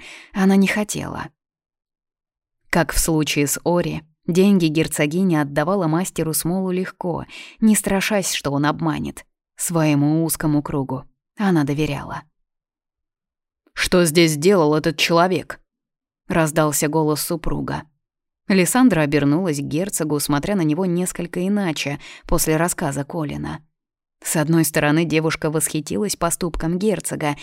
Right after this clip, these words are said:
не побоявшегося спасти из огня человека, а с другой, в своей душе она подняла очередной защитный заслон, отгораживаясь от супруга. "Мастер Смол — мой повар.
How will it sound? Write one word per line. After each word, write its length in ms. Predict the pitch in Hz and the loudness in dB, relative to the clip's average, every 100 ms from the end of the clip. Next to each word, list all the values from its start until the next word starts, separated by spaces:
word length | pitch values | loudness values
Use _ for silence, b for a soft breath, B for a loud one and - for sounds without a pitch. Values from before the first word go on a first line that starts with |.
| B B | B B
не 120 | 180 | 2
побоявшегося 880 | 170 156 151 147 190 - 160 147 - | 4 2 2 2 0 -2 -4 -4 -4
спасти 500 | - - 147 - 196 | -4 -4 -6 -4 -4
из 120 | 175 147 | -2 -2
огня 320 | 147 156 180 | -2 -2 -2
человека, 800 | - 175 180 190 160 - 143 - B B B B - | -4 -4 -4 -4 -6 -6 -10 -12 B B B B -2
а 160 | 170 | 0
с 60 | 156 | 0
другой, 580 | 147 151 147 170 180 - _ _ | 0 -2 0 -2 -2 -8 _ _
в 80 | - | -6
своей 420 | 170 165 196 208 | 0 2 2 0
душе 420 | 147 147 - 208 | 0 -2 -2 0
она 220 | 170 165 | 0 -2
подняла 520 | 180 156 147 156 202 180 | 0 -2 0 0 0 -2
очередной 540 | 160 156 156 175 208 | -2 -2 -2 -2 -2
защитный 580 | 170 156 - 208 196 190 | -2 -4 -4 -4 -2 -2
заслон, 640 | 185 185 - 208 202 156 B B B B | -2 -2 0 0 0 -2 B B B B
отгораживаясь 880 | 190 190 196 170 139 139 139 139 151 | 0 2 2 2 0 -4 -6 -4 -4
от 120 | 147 | -4
супруга. 580 | 160 139 143 139 151 - _ _ _ _ _ _ _ _ _ _ _ _ _ _ - | -6 -4 -4 -4 -8 -10 _ _ _ _ _ _ _ _ _ _ _ _ _ _ 2
"Мастер 520 | 196 196 - 165 147 | 4 4 0 -2 -2
Смол — 440 | - 180 196 208 | 0 2 4 4
мой 240 | 202 202 208 | 4 4 2
повар. 460 | - 262 151 147 | 2 2 0 -6